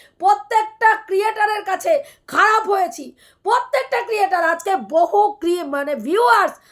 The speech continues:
আমার কমেন্ট বক্সে এসে লিখে যায়, "তনুশ্রীদি, এতদিন ওকে নিয়ে ভিডিও করতে বলে দেখতাম না, ওকে নিয়ে ভিডিও করতে বলে দেখতাম না, এখন তোমার ভিডিও দেখি, তোমার ভিডিও দেখতে এখন ভালো লাগে, এখন ওয়েট করে থাকি।"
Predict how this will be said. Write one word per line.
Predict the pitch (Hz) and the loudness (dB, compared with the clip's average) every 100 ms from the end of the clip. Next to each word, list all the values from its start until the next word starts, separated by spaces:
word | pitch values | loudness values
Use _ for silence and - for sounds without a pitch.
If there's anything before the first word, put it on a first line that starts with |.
| _ | _
আমার | 254 285 349 | -6 0 0
কমেন্ট | 320 294 311 339 349 | 0 -4 -4 0 0
বক্সে | 339 370 | 0 -2
এসে | 349 349 | -2 -4
লিখে | 302 294 320 | -6 -4 0
যায়, | 320 | 0
"তনুশ্রীদি, | 302 302 302 - 339 330 339 - _ _ - - - | 0 -6 -10 -10 -6 -4 -6 -8 _ _ -20 -20 -12
এতদিন | 254 - 330 349 - | -10 -8 -6 -8 2
ওকে | 605 587 - | 4 4 2
নিয়ে | 359 359 | 0 2
ভিডিও | 285 294 320 311 | 2 0 0 2
করতে | 294 294 302 | 2 0 2
বলে | 294 | 2
দেখতাম | 277 254 - 285 269 | 2 0 -2 -8 -6
না, | 254 - _ _ _ _ | -8 -10 _ _ _ _
ওকে | - 320 330 453 | 6 6 6 4
নিয়ে | 440 453 453 | 4 4 6
ভিডিও | 403 403 440 | 6 6 2
করতে | 392 415 415 | 2 0 2
বলে | 415 415 | 2 2
দেখতাম | 403 359 359 392 | 4 2 2 -2
না, | 370 359 285 - - | 0 0 0 -6 -10
এখন | - 302 - 381 | 0 2 2 -4
তোমার | 359 381 381 | -2 0 0
ভিডিও | 285 330 359 370 | 0 -4 0 2
দেখি, | 370 339 339 311 - - | 2 0 -2 -6 -8 -12
তোমার | - 302 330 | -6 2 2
ভিডিও | 302 233 294 330 | 2 -4 2 4
দেখতে | 320 311 - | 4 2 2
এখন | 330 277 330 262 | 0 0 -4 -4
ভালো | 196 269 302 | 0 6 6
লাগে, | 320 302 | 6 2
এখন | 294 - 302 | 0 -2 -4
ওয়েট | 269 294 320 320 | 4 6 6 4
করে | 311 302 | -2 -2
থাকি।" | 240 269 - 247 | -4 -8 -10 -20